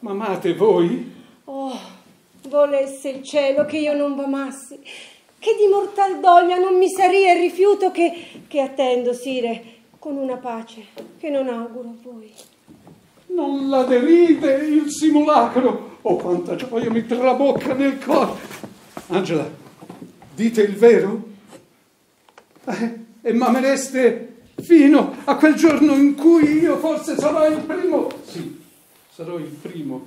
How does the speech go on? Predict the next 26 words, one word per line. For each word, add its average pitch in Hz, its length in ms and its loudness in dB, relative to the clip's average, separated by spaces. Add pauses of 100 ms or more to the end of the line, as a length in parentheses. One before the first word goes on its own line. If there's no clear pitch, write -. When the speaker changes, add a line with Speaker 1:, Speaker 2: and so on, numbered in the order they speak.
(140)
Speaker 1:
a - 80 -18
chiudere 156 460 -10
per 170 120 -6
sempre 175 460 -6
queste 170 260 -6
luci. 196 420 -12
Speaker 2:
Oh, - 240 -20
sì, 262 380 -14
caro 247 240 -8
signore, 247 580 -10 (280)
se 359 200 -8
dall'affetto 311 600 -4
che 339 140 -4
io 330 180 -2
sento 320 500 -4 (280)
si 403 220 -2
può 403 180 0
misurare 359 580 4
ciò 381 140 -4
che - 120 -2
deve 359 240 0
accadere, 294 600 0 (380)
ma 370 200 -6 (840)
come 359 300 -8
mai 220 300 -12
voi 262 340 -4